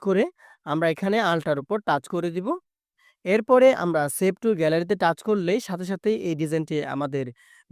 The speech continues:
গ্যালারির মধ্যে সেভ হয়ে যাবে। আশা করি আমাদের এই ডিজাইনটি আপনাদের পছন্দ হবে। যদি পছন্দ হয়ে থাকে, তাহলে ভিডিওতে একটি লাইক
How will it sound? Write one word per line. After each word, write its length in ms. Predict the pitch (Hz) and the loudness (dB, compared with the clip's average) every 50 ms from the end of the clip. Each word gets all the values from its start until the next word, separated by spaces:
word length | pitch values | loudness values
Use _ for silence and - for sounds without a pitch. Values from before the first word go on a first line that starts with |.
| 127 | -4
গ্যালারির 360 | 135 151 156 165 180 190 208 214 | -2 0 0 0 0 0 0 -2
মধ্যে 260 | 208 196 160 139 143 185 294 320 277 - | -2 -2 -2 -2 -2 -2 -2 -4 -6 -6
সেভ 140 | - 165 139 - 147 | -4 -4 -4 -2 -4
হয়ে 120 | 131 120 110 | -4 -2 -4
যাবে। 200 | 104 92 98 98 101 113 - _ - - - - _ - 160 | -6 -8 -10 -12 -14 -14 -18 _ -20 -20 -20 -14 _ -4 -4
আশা 160 | 180 - 240 233 - | -2 0 -2 2 4
করি 180 | 262 240 214 202 233 - - | 4 4 4 4 0 -2 -2
আমাদের 240 | 160 170 175 165 185 175 170 | -2 0 0 2 2 2 2
এই 40 | 156 170 | 2 2
ডিজাইনটি 300 | 170 180 185 180 - 214 190 175 | 0 0 0 -2 0 0 0 0
আপনাদের 280 | - 165 147 151 165 160 - | -2 -2 -2 -2 -2 -2 -2
পছন্দ 300 | 156 143 - 175 180 175 175 175 185 | -2 -2 -2 -2 0 0 2 2 2
হবে। 180 | 180 170 233 339 427 - _ _ _ _ _ _ _ _ _ _ - 160 | 2 2 2 0 0 -2 _ _ _ _ _ _ _ _ _ _ -4 -2
যদি 160 | 170 151 175 160 190 | 0 0 0 2 0
পছন্দ 260 | 180 - - 240 240 240 233 | -2 0 0 -2 0 2 2
হয়ে 120 | 240 233 - | 2 2 0
থাকে, 180 | 254 226 - 254 233 - | -2 -2 0 -2 0 0
তাহলে 200 | 226 196 185 170 165 143 | 0 0 2 2 2 2
ভিডিওতে 280 | 160 156 156 151 139 151 135 | 2 2 0 0 0 -2 -6
একটি 160 | - - 226 294 269 185 | -6 -4 -4 -2 -2 0
লাইক 160 | 139 135 127 | 0 0 -2